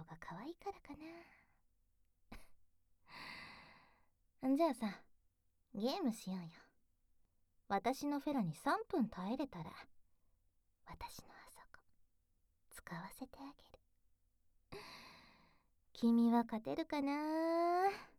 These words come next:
私、結構フェラうまいって言われるんだよね。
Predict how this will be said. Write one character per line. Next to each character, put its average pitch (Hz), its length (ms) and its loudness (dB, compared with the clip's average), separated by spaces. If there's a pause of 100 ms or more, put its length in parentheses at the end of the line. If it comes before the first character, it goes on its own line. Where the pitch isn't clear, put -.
(540)
私、 98 560 -4 (680)
結 339 300 8 (100)
構 339 180 4
フ 311 120 0
ェ 311 40 4
ラ 320 160 6
う 294 80 4
ま 302 160 4
い 320 40 4
っ - 20 -6
て 277 160 -2
言 254 80 4
わ 254 100 2
れ 285 100 6
る 311 120 2
ん 311 60 4
だ 294 80 4
よ 254 100 4
ね。 330 720 2